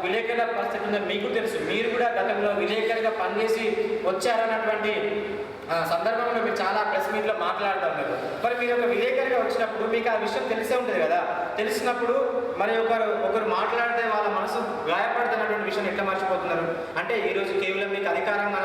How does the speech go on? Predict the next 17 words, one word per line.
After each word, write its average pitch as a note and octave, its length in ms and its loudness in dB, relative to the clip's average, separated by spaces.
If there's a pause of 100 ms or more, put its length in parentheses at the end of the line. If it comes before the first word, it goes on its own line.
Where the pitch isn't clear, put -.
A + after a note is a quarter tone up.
(160)
అధికార G3 260 -2
దాహం G3 400 0 (100)
మాత్రమే G3+ 240 -2
కనబడుతుంది, G3 760 0 (280)
అధికార A#3 300 0
అహంకారమే A#3 560 0
కనబడుతుంది G#3+ 480 0
తప్ప G3 220 0
పేద F#3+ 360 0
ప్రజల G3 320 -2
కష్టాలు A3 280 -2
మీకు G3+ 120 0
కనబడతలేవు F3 520 0
అని E3 140 -2
చెప్పేసి E3 280 -2
ఈ - 20 -4
సందర్భంగా, D#3 520 2